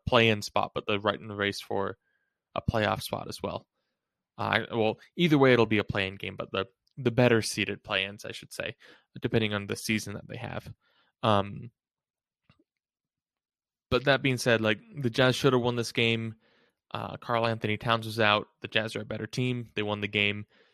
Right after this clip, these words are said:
Great. I think there are some interesting things to point out. Not, not as much to learn, uh, from this game, but some interesting things to point out. So I'll go over those, uh, the things that I noticed. Um, and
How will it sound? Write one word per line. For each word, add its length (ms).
Great. 240
I 100
think 560
there 340
are 160
some 180
interesting 440
things 240
to 80
point 300
out. 220
Not, 240
not 240
as 200
much 260
to 120
learn, 440
uh, 280
from 220
this 160
game, 240
but 120
some 140
interesting 420
things 300
to 80
point 240
out. 240
So 280
I'll 100
go 180
over 160
those, 300
uh, 160
the 140
things 240
that 100
I 120
noticed. 540
Um, 480
and 520